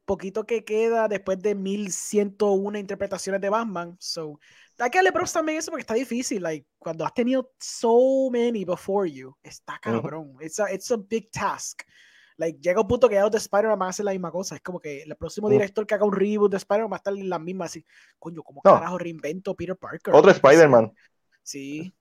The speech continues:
Speaker 2: Eh, eh, no,
Speaker 1: Es como más
Speaker 2: Miles
Speaker 1: fácil,
Speaker 2: Morales,
Speaker 1: ¿verdad?
Speaker 2: haz otra cosa,
Speaker 1: Sí,
Speaker 2: porque está apretado.
Speaker 1: es
Speaker 2: Y
Speaker 1: más
Speaker 2: está
Speaker 1: fácil.
Speaker 2: apretado porque hasta los videojuegos hoy en día ya están a ese nivel. Entonces, no, no tan solo tienes que competir contra las películas. Batman
Speaker 1: Yeah.
Speaker 2: Arkham Knight.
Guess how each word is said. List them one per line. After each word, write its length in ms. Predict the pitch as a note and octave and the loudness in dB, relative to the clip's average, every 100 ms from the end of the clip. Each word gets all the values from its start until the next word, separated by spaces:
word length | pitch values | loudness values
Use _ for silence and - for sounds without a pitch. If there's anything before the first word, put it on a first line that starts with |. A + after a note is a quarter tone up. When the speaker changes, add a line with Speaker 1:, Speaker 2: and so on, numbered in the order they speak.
| _ - | _ 2
Speaker 2:
Eh, 200 | A2+ - | 4 6
eh, 260 | A#2+ A#2 | 8 8
no, 140 | A#2 A#2 | 6 4
Speaker 1:
Es 60 | |
como 220 | - A#2+ - | 4 -2 2
más 80 | A#2+ | 4
Speaker 2:
Miles 100 | B2+ | 6
Speaker 1:
fácil, 160 | A3 | 8
Speaker 2:
Morales, 380 | D#3+ B2 C#3 C#3 | 10 12 12 10
Speaker 1:
¿verdad? 160 | B2 C3+ | 10 8
Speaker 2:
haz 60 | |
otra 200 | C#3+ D3+ | 8 6
cosa, 220 | C3+ C3 | 6 6
Speaker 1:
Sí, 20 | B2+ | 6
Speaker 2:
porque 180 | A2+ | 6
está 200 | G#2 A2 | 6 8
apretado. 300 | B2 C#3 - | 8 6 4
Speaker 1:
es 40 | D3 | 4
Speaker 2:
Y 40 | |
Speaker 1:
más 80 | F3 | 6
Speaker 2:
está 140 | E3 F3 | 8 8
Speaker 1:
fácil. 120 | F#3 | 10
Speaker 2:
apretado 280 | A3+ G#3 A#3 | 10 10 8
porque 140 | G3 | 6
hasta 140 | D#3 D3 | 8 6
los 140 | C#3 | 8
videojuegos 540 | C#3+ C#3 C3+ F3 G#3+ - | 8 8 10 10 10 8
hoy 160 | F#3 | 6
en 140 | F#3+ F3 | 6 4
día 140 | G3 | 4
ya 100 | E3+ | 6
están 340 | D3 E3 F3+ - _ _ | 6 4 4 -2 _ _
a 60 | - | 0
ese 120 | F3+ | 4
nivel. 240 | E3+ D#3 F#3 | 8 10 8
Entonces, 320 | C#3 C3+ F3 | 6 4 4
no, 160 | D3 C#3+ D#3+ - | 4 4 2 2
no 100 | B2 | 4
tan 160 | D3+ | 4
solo 180 | E3 F3 | 6 2
tienes 140 | F3+ | 2
que 80 | F3+ | 0
competir 420 | E3+ D#3 D3+ D#3 | 2 6 6 6
contra 520 | D#3+ F3+ D#3 D3 B2+ - | 4 4 8 10 10 8
las 200 | A#2 A#2 | 4 4
películas. 540 | - A2 G#3 E3+ F#2 - _ _ _ _ _ | 4 4 8 8 8 4 _ _ _ _ _
Batman 340 | A#2+ A2+ F3+ | 6 8 6
Speaker 1:
Yeah. 160 | G3 C3+ | 6 6
Speaker 2:
Arkham 320 | D#3+ G3+ F#3 | 6 6 6
Knight. 420 | A#2+ D3 G3+ - | 8 8 8 2